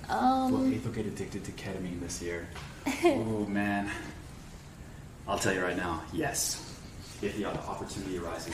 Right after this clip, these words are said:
Speaker 2: yes.
Speaker 1: <laughs>
Speaker 2: If I have an
Speaker 1: Yeah.
Speaker 2: unlimited advancement, yes.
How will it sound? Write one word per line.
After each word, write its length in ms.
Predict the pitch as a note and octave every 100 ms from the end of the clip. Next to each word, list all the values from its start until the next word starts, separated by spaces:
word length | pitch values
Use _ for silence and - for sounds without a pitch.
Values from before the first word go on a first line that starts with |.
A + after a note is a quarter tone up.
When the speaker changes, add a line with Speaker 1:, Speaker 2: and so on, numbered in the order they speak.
| -
Speaker 2:
yes. 220 | - - A4+ A4 G#4+ G#4 D4+ - - -
Speaker 1:
<laughs> 160 | -
Speaker 2:
If 120 | -
I 80 | -
have 160 | B3 G#2+
an 80 | G2+
Speaker 1:
Yeah. 80 | G#2+
Speaker 2:
unlimited 460 | A2 A2 G#2+ G#2 G2 - - - - -
advancement, 580 | G2+ G2+ A2+ - B2 G2
yes. 380 | F2+ D#2+ -